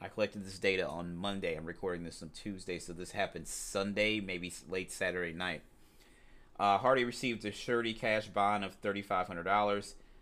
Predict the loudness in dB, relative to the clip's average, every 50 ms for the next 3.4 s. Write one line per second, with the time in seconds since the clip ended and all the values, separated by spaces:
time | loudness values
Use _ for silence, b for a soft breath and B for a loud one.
0 | b b 2 4 4 4 4 2 4 4 4 4 4 2 0 -4 -2 0 2 2
1 | 2 2 -2 -8 -12 -6 -2 -2 -2 -2 -2 -6 -10 -12 -10 -6 -6 -6 -6 -2
2 | 0 0 0 0 0 -4 -8 -8 -8 -10 -10 -10 -10 -10 -10 -10 -10 -8 -8 -6
3 | -2 2 4 6 6 6 4 2